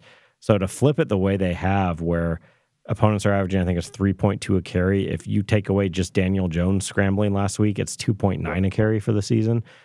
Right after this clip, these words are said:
So that's, I mean, that's elite run defense right there, when you do change it up front, like you said, you kinda wonder what that's gonna look like. I,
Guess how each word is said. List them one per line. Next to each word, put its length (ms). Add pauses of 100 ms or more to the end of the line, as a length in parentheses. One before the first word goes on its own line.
(180)
So 220
that's, 380
I 40
mean, 160
that's 220
elite 440
run 200
defense 400
right 220
there, 320 (580)
when 260
you 140
do 240
change 320
it 80
up 140
front, 240
like 120
you 120
said, 360
you 140 (100)
kinda 200
wonder 240
what 160
that's 180
gonna 180
look 140
like. 220
I, 160